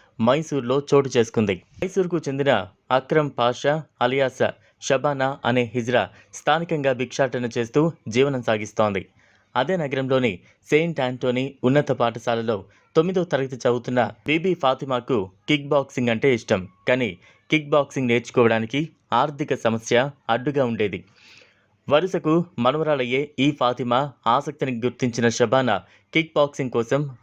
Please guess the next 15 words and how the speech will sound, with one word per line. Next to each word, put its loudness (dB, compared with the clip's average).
ఆమెకు 0
ఆర్థిక -2
సాయం 0
చేసింది. -2
హిజ్రా 0
నిత్యం 2
భిక్షాటన -2
చేసి -2
కూడబెట్టిన 4
డబ్బును 0
ఫాతిమా 0
శిక్షణ -4
కోసం 2
ఖర్చు 0
చేసింది. 0